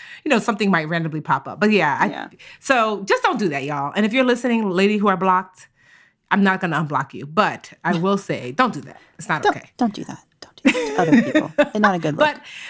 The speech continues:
Speaker 1: my, my, my, my boost is super excited. I didn't even mention this 'cause I'll be forgetting, but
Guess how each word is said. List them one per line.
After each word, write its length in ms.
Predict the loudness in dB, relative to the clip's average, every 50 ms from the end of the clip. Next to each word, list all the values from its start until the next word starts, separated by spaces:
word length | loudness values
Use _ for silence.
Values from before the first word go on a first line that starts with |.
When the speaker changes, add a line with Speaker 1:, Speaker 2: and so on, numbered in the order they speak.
| -2
Speaker 1:
my, 300 | 2 2 4 4 2 -2 -2
my, 160 | -2 -2 -2
my, 240 | 0 0 0 -2 -2
my 160 | -2 -4 -6
boost 460 | -6 -4 -2 0 0 0 0 -2 -4
is 240 | -4 -4 -4 -6 -6
super 240 | -6 -6 -6 -6 -8
excited. 640 | -10 -4 -2 0 0 0 0 -2 -4 -4 -4 -4
I 100 | -4 -4
didn't 160 | -4 -4 -4
even 180 | -4 -2 -2 0
mention 260 | 0 -2 -2 -4 -4
this 160 | -6 -6 -6
'cause 260 | -8 -10 -10 -10 -8 -8
I'll 80 | -6 -6
be 80 | -6
forgetting, 420 | -8 -10 -12 -14 -14 -14 -16 -20 -20 -20 -10 _
but 320 | -2 0 0 -2 -4 -10